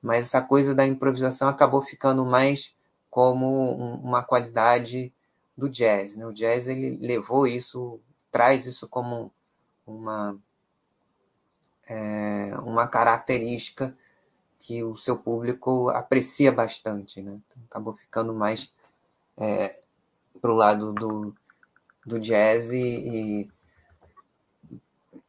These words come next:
dos estilos musicais lá cri-, gerados, gestados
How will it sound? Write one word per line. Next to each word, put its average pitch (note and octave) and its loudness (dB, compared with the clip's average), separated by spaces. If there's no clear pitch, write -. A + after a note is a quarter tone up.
dos B2+ -4
estilos B2 -2
musicais A2+ -2
lá A2 0
cri-, A#2 -6
gerados, A#2 6
gestados B2 2